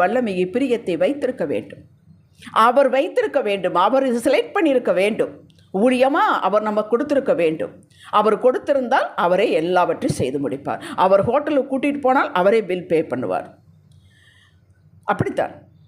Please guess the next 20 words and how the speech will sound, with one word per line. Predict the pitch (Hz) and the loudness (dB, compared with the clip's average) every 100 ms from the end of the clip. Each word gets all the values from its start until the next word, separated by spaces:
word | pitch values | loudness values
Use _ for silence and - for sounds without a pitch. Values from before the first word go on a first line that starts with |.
| _ _ _ - - | _ _ _ -20 -2
தினமும் | 302 381 381 285 | 2 2 2 4
வேத | 254 359 302 | 4 4 2
வசனங்களை | 254 311 311 302 294 208 | 0 -2 -2 2 4 4
ஆவியான | 254 302 294 247 220 | 2 2 2 0 -2
வெளிச்சம் | 254 339 294 | -2 0 2
கொண்டு | 247 226 | 2 4
வாசித்து, | 208 - 294 254 - | 2 2 -2 -4 0
கேட்டு, | 240 269 285 247 | 2 2 0 -2
தியானித்து, | 202 214 294 311 247 208 | 2 2 2 0 -2 2
தியானித்து | 214 269 294 226 190 - - | 2 2 0 0 -2 -2 0
பெருக்குங்கள். | 220 220 285 247 175 127 - - _ - | 2 2 0 -2 -2 -4 -10 -16 _ 0
ரோமர் | 190 196 185 - | 2 4 2 -2
பத்து | 196 - - | -4 -2 -2
பதினேழு. | 180 294 - - - - _ _ - 294 196 | 0 0 -4 -6 -14 -20 _ _ -20 -12 -4
விசுவாசத்தை | 247 320 311 285 285 285 214 175 | -2 2 2 4 2 2 2 4
அறிக்கை | 247 339 339 302 | 2 0 -2 0
செய்வதாலும் | 247 226 202 170 180 - - - - 294 | 0 2 2 2 2 0 -4 -10 -6 0
கிரியினால் | 330 349 392 294 247 208 | 2 2 2 4 2 2
வெளி-, | 226 285 | 0 0
எப்படி | 294 370 | -2 -2